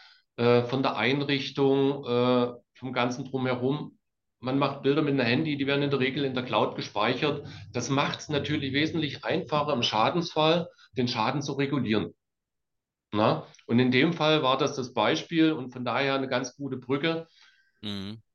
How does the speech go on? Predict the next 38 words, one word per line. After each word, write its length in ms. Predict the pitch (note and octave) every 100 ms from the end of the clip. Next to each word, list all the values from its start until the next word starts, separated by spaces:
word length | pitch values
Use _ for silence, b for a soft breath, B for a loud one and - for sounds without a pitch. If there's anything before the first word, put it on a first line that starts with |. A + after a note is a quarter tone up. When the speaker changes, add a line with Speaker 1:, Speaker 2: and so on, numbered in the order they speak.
| _ _ -
Speaker 1:
Man 180 | C3
muss 260 | C3+ D#3+ E3
nicht 160 | D#3 -
alle 220 | C3+ B2+
Rechnungen 480 | C3 C#3+ D#3 D3 D3
aufheben, 680 | B2+ C#3 - C#3+ D3 C#3+ -
man 180 | B2 B2+
reicht, 340 | A#2 C3+ C#3+
es 160 | A2 -
reicht 240 | A#2 C3+
aber 180 | B2+ B2
auch 180 | A2+ A#2
zu, 380 | - C3+ C#3+ C#3+ b b b
so 200 | A#2 A2+
eine 160 | A#2+ A#2
Rechnung 280 | A#2 B2+ A#2
abzufotografieren, 1160 | G#2+ - C3 C3+ B2 B2+ A#2 - B2+ B2+ B2
in, 280 | A#2 A2+ A2
in 120 | - A#2+
einen 80 | A#2+
Ordner 300 | A#2 C3 B2+
zu 120 | A#2+
verschieben, 640 | A#2+ A#2 A#2+ B2 B2 A#2
wo 120 | A#2
man 160 | A#2+ A#2
von 180 | A#2 A#2
überall 300 | A#2 A2+ G#2+
einen 100 | G#2
Zugriff 440 | - A2+ - B2
hat. 200 | A2 A2 - b b b b b _ _
Das 160 | A2+ B2+
ist 120 | A#2+
für 120 | G2+
alle 180 | F#2 G#2
Parteien 640 | G#2 - F#2+ E2+ E2+ F#2 F#2+ _
das 120 | -
Einfachste. 540 | - D#2 E2 - - - A#2 - _ _ A2
Speaker 2:
Okay, 340 | G2+ G2+ G#2+